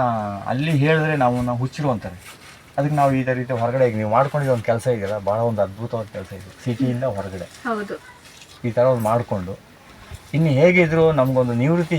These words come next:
Speaker 1: ಜೀವನ ಅನ್ನೋದು ಸ್ವಲ್ಪ ಸುಖ ಇರಬೇಕು, ಒಳ್ಳೆ ಆಹಾರ ತಿನ್ನಬೇಕು ಅನ್ನುವಾಗ ಈ ಥರದ ಒಂದು ಪ್ಲ್ಯಾನೇ ಎಲ್ಲರ ಮೈಂಡ್ ಬರಬೇಕು. ಅದು ಭಗವಂತ ಅವ್ರಿಗೆ ಆ ಶಕ್ತಿನೂ ಕೊಡಬೇಕು, ಆ ಸಾಮರ್ಥ್ಯನೂ ಕೊಡಬೇಕು, ಅದು ಅವಕಾಶನೂ ಕೊಡಬೇಕು. ಲೋಕದಲ್ಲಿ ನಾವು ಎಲ್ಲರೂ ಆರೋಗ್ಯವಾಗಿರ್ಬೇಕು. ಲೋಕ ಸಮಸ್ತ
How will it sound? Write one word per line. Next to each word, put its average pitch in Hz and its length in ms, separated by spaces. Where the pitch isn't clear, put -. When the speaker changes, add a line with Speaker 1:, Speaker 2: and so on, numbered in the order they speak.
Speaker 1:
ಜೀವನ 139 180
ಅನ್ನೋದು 127 280
ಸ್ವಲ್ಪ 131 220
ಸುಖ 147 320
ಇರಬೇಕು, 113 340
ಒಳ್ಳೆ 131 280
ಆಹಾರ 135 220
ತಿನ್ನಬೇಕು 117 480
ಅನ್ನುವಾಗ 131 280
ಈ 143 140
ಥರದ 131 240
ಒಂದು 120 80
ಪ್ಲ್ಯಾನೇ 117 380
ಎಲ್ಲರ 120 340
ಮೈಂಡ್ 101 360
ಬರಬೇಕು. - 260
ಅದು 104 120
ಭಗವಂತ 135 340
ಅವ್ರಿಗೆ 123 200
ಆ 120 80
ಶಕ್ತಿನೂ 143 420
ಕೊಡಬೇಕು, 127 380
ಆ - 20
ಸಾಮರ್ಥ್ಯನೂ 123 680
ಕೊಡಬೇಕು, 117 440
ಅದು 107 180
ಅವಕಾಶನೂ 113 460
ಕೊಡಬೇಕು. 98 400
ಲೋಕದಲ್ಲಿ 156 380
ನಾವು 135 260
ಎಲ್ಲರೂ 147 320
ಆರೋಗ್ಯವಾಗಿರ್ಬೇಕು. 127 920
ಲೋಕ 135 180
ಸಮಸ್ತ 143 300